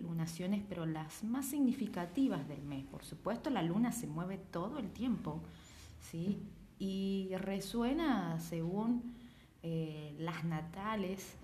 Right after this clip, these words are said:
de cada uno y, bueno, y cómo venimos transitando nuestras emociones, ¿no? Entonces, por ahí encasillarnos en que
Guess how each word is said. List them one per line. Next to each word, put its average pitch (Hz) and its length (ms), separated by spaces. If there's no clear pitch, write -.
de 165 160
cada 214 460
uno 196 640
y, 165 460
bueno, 165 220
y 151 40
cómo 170 260
venimos 208 360
transitando 165 640
nuestras 151 460
emociones, 131 640
¿no? 156 160
Entonces, 165 400
por 147 200
ahí 170 300
encasillarnos 160 800
en 151 160
que 143 220